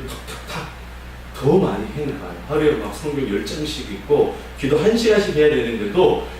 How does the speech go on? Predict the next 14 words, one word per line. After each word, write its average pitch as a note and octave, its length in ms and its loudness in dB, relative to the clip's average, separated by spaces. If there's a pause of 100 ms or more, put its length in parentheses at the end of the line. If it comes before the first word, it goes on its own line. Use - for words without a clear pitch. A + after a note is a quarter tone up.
시간이 A3+ 560 2
더 - 20 0 (160)
여유가 G#3 240 2
있어요. - 300 -4
아, - 800 -14
희한하죠? D#3 560 -6 (920)
뭔가 C3 380 0
지금 G2+ 520 -4 (480)
삶의 F3+ 400 2
우선순위가 D#3+ 680 2
아마 G2+ 160 -2
엉망이 C#3 500 2
된다는 G2 300 -4
겁니다. - 260 -10